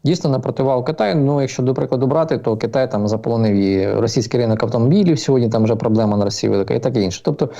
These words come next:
<clears throat> питань дуже багато. А другий момент дуже важливий: що для Китаю Росія — це дуже дешевий сировинний придаток, реально дешевий. Дешева нафта, дешевий газ, е, велика маржа і так далі. Тому, ну, тут дуже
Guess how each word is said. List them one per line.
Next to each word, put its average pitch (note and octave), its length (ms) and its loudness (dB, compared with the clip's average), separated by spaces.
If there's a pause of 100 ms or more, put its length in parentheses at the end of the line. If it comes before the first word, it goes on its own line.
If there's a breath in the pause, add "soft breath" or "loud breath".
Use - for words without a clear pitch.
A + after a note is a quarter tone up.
(160 loud breath)
<clears throat> - 360 2
питань F#3 240 0
дуже D3+ 180 2
багато. G#2 420 -2
А C#3+ 260 0
другий A#3+ 380 2
момент G3 340 2
дуже D#3 220 0
важливий: D3+ 420 0
що B2+ 340 -2 (360 loud breath)
для C3 460 0 (160)
Китаю G#3+ 420 0
Росія — D3+ 400 0
це - 160 -8
дуже A#2+ 280 0
дешевий C3+ 520 0
сировинний A#2 500 0
придаток, G#2+ 520 -6 (300)
реально A2+ 280 0
дешевий. - 500 -6 (380 loud breath)
Дешева C3+ 760 0 (260 loud breath)
нафта, D3+ 520 0
дешевий B2 480 0
газ, E3+ 460 -2
е, A#2+ 200 -2
велика A#2+ 580 0
маржа B2+ 480 0
і A#2 220 0
так A2 200 -4
далі. F#2+ 300 -4
Тому, E3+ 300 2
ну, G#3+ 140 4
тут F#3 240 0
дуже D3+ 360 2